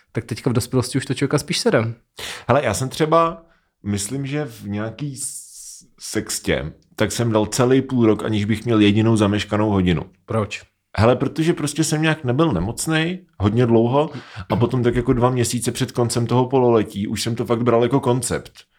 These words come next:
Speaker 2: Jakože už jsem fakt vyloženě,
Speaker 1: Aha.
Speaker 2: vyloženě jako si říkal, že prostě když už, když už je to takhle, tak to jako dojedu. A potom vlastně to, to další pololetí jsem měl asi sto zameškaných hodin.
Speaker 1: To já jsem na konci sep-, sexty nebo septimy, jsem třeba dva týdny nešel do školy,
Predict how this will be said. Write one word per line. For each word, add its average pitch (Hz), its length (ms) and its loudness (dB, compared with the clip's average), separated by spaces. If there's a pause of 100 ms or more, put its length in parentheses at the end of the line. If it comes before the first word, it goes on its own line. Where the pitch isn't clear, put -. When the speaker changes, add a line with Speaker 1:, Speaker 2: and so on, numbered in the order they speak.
(340)
Speaker 2:
Jakože 104 260 0
už 143 140 0
jsem 123 140 -2
fakt 117 200 2
vyloženě, 117 840 4
Speaker 1:
Aha. 120 340 -4 (180)
Speaker 2:
vyloženě 113 540 2
jako 110 320 0
si 110 180 -4
říkal, 104 260 -2
že 98 120 -2
prostě 104 400 -2
když 98 240 -4
už, - 380 -6
když 95 260 -6
už - 300 -8 (220)
je 98 80 0
to 92 60 0
takhle, 101 220 -2
tak 95 100 0
to 95 100 0
jako 98 180 0
dojedu. 90 380 4
A - 20 -2
potom 98 260 -2
vlastně 101 240 2
to, 95 220 -4
to 101 140 0
další 95 320 0
pololetí 98 380 -2
jsem 95 120 -6
měl 95 100 -4
asi 98 160 -6
sto 95 240 -2
zameškaných 82 600 -4
hodin. 73 320 -6
Speaker 1:
To 120 80 2
já 120 80 2
jsem 147 160 -2
na 139 80 2
konci 151 280 -2
sep-, 135 260 -6
sexty - 380 -4
nebo 165 180 0
septimy, 131 420 0
jsem 127 160 -4
třeba 139 160 0
dva 117 200 0
týdny 135 260 -2
nešel 135 300 0
do 160 80 0
školy, - 440 -6